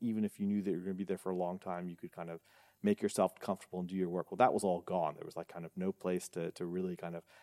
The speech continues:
set up your laptop. There, there was whiteboard space. Um, so it was good if, if, if you could kind of get the answer you need mostly by kind of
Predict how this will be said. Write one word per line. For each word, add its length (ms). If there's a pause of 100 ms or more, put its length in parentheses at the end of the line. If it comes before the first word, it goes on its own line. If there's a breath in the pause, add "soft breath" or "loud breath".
(100)
set 160
up 120
your 140
laptop. 600 (340 soft breath)
There, 160
there 140
was 240
whiteboard 520
space. 460 (920 soft breath)
Um, 180
so 280 (220)
it 100
was 160
good 200
if, 160
if, 320
if 240
you 100
could 200
kind 200
of 140
get 180
the 120
answer 260
you 160
need 260
mostly 600
by 220
kind 200
of 140